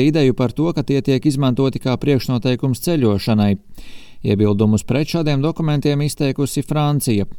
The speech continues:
Tā iebilst pret vakcīnu certifikātu izmantošanu kā drošības apliecinājumu aktivitātēm, kas pandēmijas dēļ pašlaik ir ierobežotas.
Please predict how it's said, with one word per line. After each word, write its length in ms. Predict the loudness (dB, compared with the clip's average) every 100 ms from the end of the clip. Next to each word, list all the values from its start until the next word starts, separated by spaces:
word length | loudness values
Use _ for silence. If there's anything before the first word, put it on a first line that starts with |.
| -6
Tā 100 | -4
iebilst 480 | -2 0 0 -2 -2
pret 200 | -2 0
vakcīnu 480 | -2 -2 0 0 0
certifikātu 680 | -2 -2 -6 -2 -2 0 0
izmantošanu 640 | 0 -2 0 0 0 -2 -2 -6 -10 -6
kā 120 | -2 2
drošības 540 | 2 2 2 0 0 -2
apliecinājumu 880 | -2 0 0 2 2 2 4 2 2 0
aktivitātēm, 800 | -2 0 0 2 2 2 2 0 -6 -12 -4
kas 160 | -4 0
pandēmijas 540 | 0 0 0 2 2
dēļ 180 | 2 2 0
pašlaik 400 | -2 0 -2 0
ir 140 | 2
ierobežotas. 760 | 4 4 2 2 2 2 -2